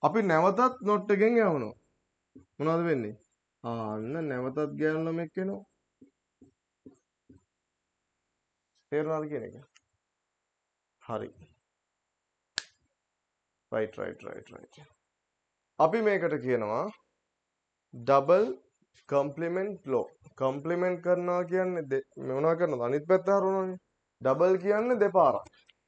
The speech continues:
සිංහලෙන් කියනවා ද්විත්ව අනුපූරකය. ද්විත්ව අනුපූරක. ඒ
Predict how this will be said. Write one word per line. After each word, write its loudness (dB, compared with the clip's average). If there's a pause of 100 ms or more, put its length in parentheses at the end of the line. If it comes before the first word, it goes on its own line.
(2500)
සිංහලෙන් 6
කියනවා -2 (140)
ද්විත්ව -4 (180)
අනුපූරකය. 0 (600)
ද්විත්ව 0
අනුපූරක. 2
ඒ -10